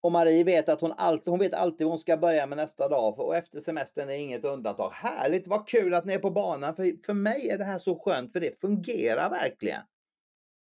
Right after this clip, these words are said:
Och då är det någonstans så här att det här är ju ett sätt att leda sig själv,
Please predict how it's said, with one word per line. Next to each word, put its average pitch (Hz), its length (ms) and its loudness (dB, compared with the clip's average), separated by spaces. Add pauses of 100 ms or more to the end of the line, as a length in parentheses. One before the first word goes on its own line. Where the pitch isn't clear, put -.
(560)
Och 214 120 2
då 233 80 4
är 247 200 4
det 202 80 0
någonstans 196 480 0
så 185 80 -2
här 165 220 2
att 151 160 -2
det 165 60 2
här 170 240 -4
är 208 40 -2
ju 196 120 2
ett 180 100 -6
sätt 170 280 -2
att 175 100 2
leda 156 340 0
sig 151 180 0
själv, 170 460 0